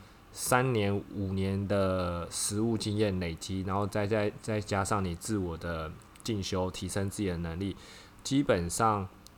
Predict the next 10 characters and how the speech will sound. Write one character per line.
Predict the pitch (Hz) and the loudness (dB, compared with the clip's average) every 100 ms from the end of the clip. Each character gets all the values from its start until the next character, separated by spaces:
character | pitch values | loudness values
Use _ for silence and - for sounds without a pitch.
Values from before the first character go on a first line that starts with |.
| - - - | -20 -20 -4
就 | 120 | 0
刚 | 110 110 | 2 4
刚 | 107 107 107 110 101 - - - - | 6 8 6 4 -2 -10 -20 -20 -20
小 | - 95 87 | -6 -2 2
山 | 101 104 | 2 4
丘 | 104 | 4
讲 | 98 87 | 4 2
的， | 82 | 0
就 | 87 | -2
是 | 95 | -2